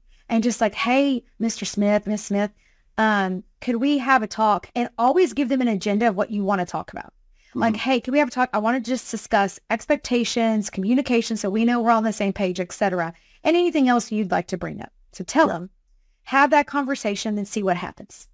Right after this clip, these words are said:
Speaker 1: So give them a chance, just like you would in any relationship. 'Cause look, nobody's perfect.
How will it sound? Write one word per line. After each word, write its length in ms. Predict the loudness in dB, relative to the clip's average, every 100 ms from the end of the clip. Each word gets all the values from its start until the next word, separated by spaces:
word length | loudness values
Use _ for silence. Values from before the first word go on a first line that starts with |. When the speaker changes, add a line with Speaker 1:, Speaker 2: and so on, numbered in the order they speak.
| _
Speaker 1:
So 160 | -6 -2
give 200 | 2 2
them 100 | 2
a 60 | 0
chance, 420 | -2 -4 -4 -8
just 160 | -2
like 140 | -2 0
you 80 | 2
would 140 | 2
in 120 | 2
any 180 | 2 2
relationship. 600 | 2 -2 -2 -6 -6 -6
'Cause 160 | -4 0
look, 280 | 2 0 _ _ _ _ -4
nobody's 580 | 2 4 4 0 -2 -4
perfect. 460 | -8 -12 -12 -18